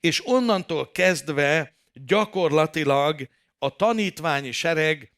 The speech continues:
mindent az Úr Jézus Krisztus nevében cselekedett. És ez a név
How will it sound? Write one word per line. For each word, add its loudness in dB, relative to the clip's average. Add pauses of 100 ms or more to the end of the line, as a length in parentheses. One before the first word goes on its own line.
mindent 0
az -6
Úr -4
Jézus -4
Krisztus -10
nevében -4 (300)
cselekedett. -2 (400)
És 2
ez 0
a 0
név 0